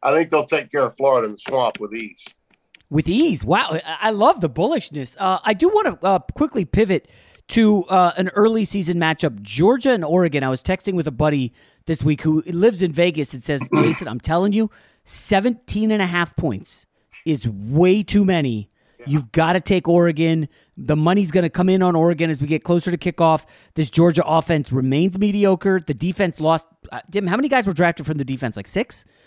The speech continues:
Speaker 2: I mean, they
Speaker 1: Seven.
Speaker 2: lost a ton of
Speaker 1: That was
Speaker 2: guys.
Speaker 1: seven. Yeah, seven.
Speaker 2: I, I, wh-, what do you think? I mean, <laughs> yeah,
Speaker 1: Yeah.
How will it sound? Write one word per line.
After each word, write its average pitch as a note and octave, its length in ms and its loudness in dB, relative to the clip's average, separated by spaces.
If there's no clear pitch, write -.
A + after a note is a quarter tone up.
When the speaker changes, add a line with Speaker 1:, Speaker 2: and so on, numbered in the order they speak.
Speaker 2:
I - 60 2
mean, G#3 100 4
they C4+ 60 6
Speaker 1:
Seven. E4 120 4
Speaker 2:
lost F4+ 220 4
a G#3+ 60 0
ton - 380 -2
of G4 80 0
Speaker 1:
That - 100 2
was G4 80 -4
Speaker 2:
guys. - 140 -2
Speaker 1:
seven. D3+ 320 0
Yeah, C#3+ 240 0
seven. F3+ 320 0
Speaker 2:
I, G3 80 -20
I, A#3+ 60 -10
wh-, C4 400 0
what E4 80 4
do D#4+ 60 4
you D#4+ 80 4
think? B3+ 180 -2
I A3 60 2
mean, A#3+ 180 0
<laughs> B3 120 -20
yeah, B3 300 -6
Speaker 1:
Yeah. B2 160 -4